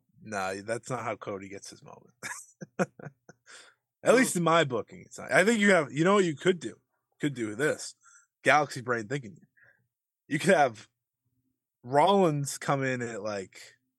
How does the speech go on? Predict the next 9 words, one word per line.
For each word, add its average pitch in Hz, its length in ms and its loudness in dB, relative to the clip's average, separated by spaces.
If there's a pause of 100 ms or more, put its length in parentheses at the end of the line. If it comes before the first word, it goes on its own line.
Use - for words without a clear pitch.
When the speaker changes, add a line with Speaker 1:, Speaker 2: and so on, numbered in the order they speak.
(420)
Speaker 1:
whatever. 117 640 2
He 240 320 4
wins 180 320 4
the 110 140 -8
title 98 500 -8 (140)
by 113 220 2 (120)
screwing 165 640 2
Cody, 160 540 2 (800)
right? 143 420 2